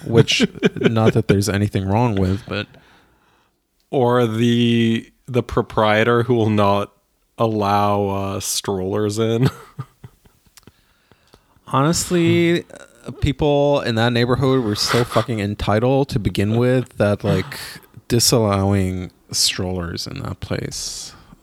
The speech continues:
Speaker 1: I had nothing against.
Speaker 2: I mean, the original one was small, but then that Prenzlauer Berg location opened,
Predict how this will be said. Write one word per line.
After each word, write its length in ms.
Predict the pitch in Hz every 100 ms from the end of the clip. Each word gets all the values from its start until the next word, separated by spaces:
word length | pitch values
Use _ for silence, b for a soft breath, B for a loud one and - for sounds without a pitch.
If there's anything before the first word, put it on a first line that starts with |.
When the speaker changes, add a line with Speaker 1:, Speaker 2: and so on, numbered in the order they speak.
| _ _
Speaker 1:
I 60 | 104
had 180 | 95 98
nothing 340 | 95 - 95 92
against. 640 | - - - - - 127
Speaker 2:
I 60 |
mean, 200 | 123 127
the 120 | 123 123
original 360 | 123 127 135
one 140 | 113 101
was 140 | 98
small, 280 | - 104 95
but 140 | 95
then 140 | 107 107
that 180 | 104 -
Prenzlauer 480 | 101 - 90 95
Berg 320 | 113 117 117 113
location 540 | 120 110 110 - 113
opened, 600 | 107 110 113 113 117 117